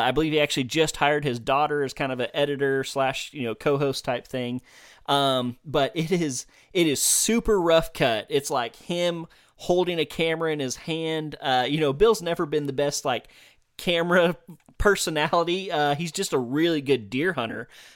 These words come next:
Um, but he is incredibly knowledgeable, and he has started this new series. I believe it's just called, uh, Bow Hunting Whitetails with Bill Winke.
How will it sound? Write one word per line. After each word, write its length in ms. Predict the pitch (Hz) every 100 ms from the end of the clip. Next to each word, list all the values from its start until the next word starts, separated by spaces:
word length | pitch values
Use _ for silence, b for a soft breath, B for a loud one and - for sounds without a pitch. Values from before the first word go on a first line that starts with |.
| -
Um, 520 | 139 135 123 120 113 _ _ _ - _
but 200 | 160 143 143
he 300 | 185 185 156
is 100 | 127
incredibly 560 | 120 - 190 196 160
knowledgeable, 680 | 135 131 135 120 117 113 104
and 120 | 113
he 140 | 110 165
has 100 | 165
started 380 | - 151 151 135
this 180 | 123 131
new 180 | 139
series. 580 | 139 143 135 127 117 113 b b b -
I 140 | 123
believe 240 | 123 156 180
it's 120 | -
just 180 | 151 -
called, 400 | 151 139 120 - _
uh, 300 | 156 117 110 104 - _ - 147
Bow 280 | 127 143 147
Hunting 320 | 151 147 135
Whitetails 560 | 131 143 - 143 147 139
with 160 | 113 120
Bill 180 | 135
Winke. 460 | 127 127 123 110